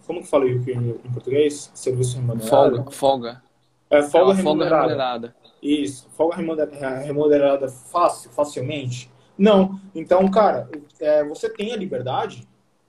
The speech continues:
Speaker 1: entendeu? Você tem a liberdade de fazer o que você quiser na hora que quiser. E ir pra onde você quiser na hora que você quiser?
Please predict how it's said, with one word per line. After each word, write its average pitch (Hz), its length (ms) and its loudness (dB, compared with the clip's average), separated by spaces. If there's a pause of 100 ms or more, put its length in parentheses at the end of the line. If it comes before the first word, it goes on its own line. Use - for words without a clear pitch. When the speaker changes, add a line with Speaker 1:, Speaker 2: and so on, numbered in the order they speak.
(140)
Speaker 1:
entendeu? 120 400 -8
Você 131 120 -12
tem 202 120 -4
a 202 40 0
liberdade 160 360 2
de - 60 -20
fazer 151 200 -2
o 156 60 -2
que - 120 -14
você 156 200 -8
quiser 139 240 -4
na 139 80 -6
hora 135 120 -4
que - 100 -14
quiser. 127 440 2 (1200)
E 185 360 2
ir 190 80 2
pra 175 160 4
onde 165 160 0
você 156 220 0
quiser 147 320 0
na 143 120 0
hora 147 120 4
que 143 100 -6
você 139 180 -8
quiser? 139 420 0